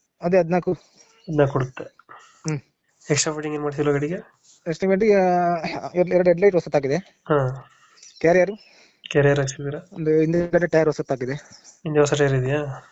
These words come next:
Speaker 1: ಹಾ.
Speaker 2: ಹದಿನಾಲ್ಕು ಬರುತ್ತೆ ಮೈಲೇಜ್ ಇದು?
Speaker 1: ಹದಿನಾಲ್ಕು ಬರುತ್ತೆ.
Speaker 2: ಇದು ಬರುತ್ತೆ ಲೊಕೇಶನ್ ಗಾಡಿ?
Speaker 1: ಇದು ಧರ್ಮಸ್ಥಳ.
Speaker 2: ಧರ್ಮಸ್ಥಳ.
Speaker 1: ಹ್ಮ್.
Speaker 2: ಅಲ್ಲಿ ಲೋಕಲ್?
Speaker 1: ಲೋಕಲ್, ಪಕ್ಕ ಹನ್ನೆರಡು ಕಿಲೋಮೀಟರ್
Speaker 2: ಹ್ಮ್.
Speaker 1: ಆ ಕಡೆ.
Speaker 2: ಲೋನ್ ಇಲ್ಲ ಅಲ್ಲ ಗಾಡಿ ಮೇಲೆ?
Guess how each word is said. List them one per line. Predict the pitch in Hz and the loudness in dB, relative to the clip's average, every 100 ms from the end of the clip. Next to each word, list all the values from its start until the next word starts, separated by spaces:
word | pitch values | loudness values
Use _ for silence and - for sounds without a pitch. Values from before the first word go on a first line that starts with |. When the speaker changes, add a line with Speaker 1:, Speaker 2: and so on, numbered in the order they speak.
| - | -12
Speaker 1:
ಹಾ. | 139 123 120 _ _ _ _ _ _ _ - - | -8 -8 -10 _ _ _ _ _ _ _ -20 -8
Speaker 2:
ಹದಿನಾಲ್ಕು | 165 151 151 151 | -4 0 0 0
ಬರುತ್ತೆ | 147 143 | -2 -2
ಮೈಲೇಜ್ | 143 135 | -4 -4
ಇದು? | 131 160 156 | -4 -4 -6
Speaker 1:
ಹದಿನಾಲ್ಕು | 127 - 151 139 139 | -8 -8 -8 -8 -8
ಬರುತ್ತೆ. | 131 117 120 - _ _ _ _ _ - - - - - | -8 -10 -14 -18 _ _ _ _ _ -20 -20 -20 -12 0
Speaker 2:
ಇದು | 156 | 2
ಬರುತ್ತೆ | 165 160 | 2 -2
ಲೊಕೇಶನ್ | 156 156 160 156 | -4 -6 -4 -4
ಗಾಡಿ? | 156 151 | -2 -2
Speaker 1:
ಇದು | 185 - _ 170 175 | -6 -12 _ -12 -2
ಧರ್ಮಸ್ಥಳ. | 160 156 147 123 120 - _ _ _ _ - | 0 0 -4 -8 -10 -18 _ _ _ _ -6
Speaker 2:
ಧರ್ಮಸ್ಥಳ. | 139 143 135 135 | 0 0 0 -6
Speaker 1:
ಹ್ಮ್. | 127 - _ _ - 165 127 _ _ _ - | -8 -12 _ _ -14 -12 -12 _ _ _ -2
Speaker 2:
ಅಲ್ಲಿ | 151 | 2
ಲೋಕಲ್? | 151 147 147 196 - - - - - | 2 2 0 -2 -6 -20 -20 -20 -10
Speaker 1:
ಲೋಕಲ್, | 170 180 151 170 | -4 0 0 -2
ಪಕ್ಕ | 185 - | -6 -6
ಹನ್ನೆರಡು | 160 165 170 180 | -2 -2 0 -2
ಕಿಲೋಮೀಟರ್ | 170 156 - _ _ _ - | -2 -4 -8 _ _ _ -8
Speaker 2:
ಹ್ಮ್. | 156 135 | -2 -2
Speaker 1:
ಆ | |
ಕಡೆ. | 135 - - - - _ - | -2 -6 -8 -10 -16 _ 0
Speaker 2:
ಲೋನ್ | 156 170 | 2 2
ಇಲ್ಲ | 170 175 | 2 -2
ಅಲ್ಲ | 170 | -2
ಗಾಡಿ | 160 170 | -4 -6
ಮೇಲೆ? | 175 202 - | -8 -10 -14